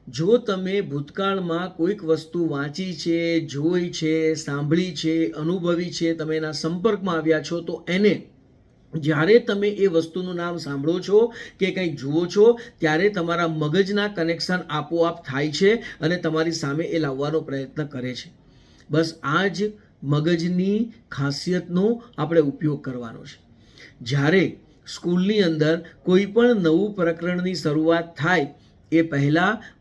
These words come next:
બાળકોએ ઘરે એ પ્રકરણને વાંચવાનું છે. હું જ્યારે તમને વાંચવાનું કહું છું ત્યારે એને વાર્તાની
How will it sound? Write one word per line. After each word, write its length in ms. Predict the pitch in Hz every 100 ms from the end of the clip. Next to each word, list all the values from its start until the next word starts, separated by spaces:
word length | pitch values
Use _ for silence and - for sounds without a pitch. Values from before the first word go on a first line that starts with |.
| 139
બાળકોએ 580 | 143 165 190 180 170 147 131
ઘરે 320 | 131 143 185 220 233 - 160
એ 100 | 170
પ્રકરણને 760 | 165 151 147 170 180 185 196 226 233 - 131 135
વાંચવાનું 640 | 143 147 165 151 135 123
છે. 120 | 117 - _ _ _ _ _ -
હું 120 | 160
જ્યારે 260 | 151 156 175
તમને 240 | 180 180 156
વાંચવાનું 580 | 135 143 165 180 190
કહું 140 | 226 240
છું 220 | 196 131 - - _
ત્યારે 300 | 165 185 208 139 - _ -
એને 260 | 147 190 180 135 - _ 139
વાર્તાની 960 | 151 180 214 208 240 240 226 233 233